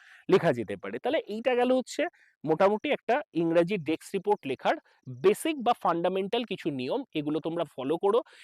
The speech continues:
এবার অনেক সময় কি, আমি জায়গার নাম দিয়েও লেখাই, কোনো কোনো ক্ষেত্রে জায়গার নাম দিয়ে লেখাই না। মাথায় রাখবে, যখন আমি জায়গার নাম দিয়ে লেখাচ্ছি, ধরে নেবে প্রশ্নে দেয়া আছে জায়গার নামটা।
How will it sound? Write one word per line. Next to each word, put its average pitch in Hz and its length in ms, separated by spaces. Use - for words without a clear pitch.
এবার 190 200
অনেক 165 220
সময় 220 280
কি, 311 120
আমি 226 180
জায়গার 147 340
নাম 165 280
দিয়েও 156 320
লেখাই, 214 340
কোনো 156 220
কোনো 156 180
ক্ষেত্রে 156 320
জায়গার 127 340
নাম 139 220
দিয়ে 127 200
লেখাই 123 360
না। 220 160
মাথায় 139 280
রাখবে, 202 280
যখন 156 280
আমি 226 140
জায়গার 165 360
নাম 190 240
দিয়ে 160 280
লেখাচ্ছি, 175 560
ধরে 160 260
নেবে 147 300
প্রশ্নে 233 420
দেয়া 156 340
আছে 185 260
জায়গার 101 340
নামটা। 95 460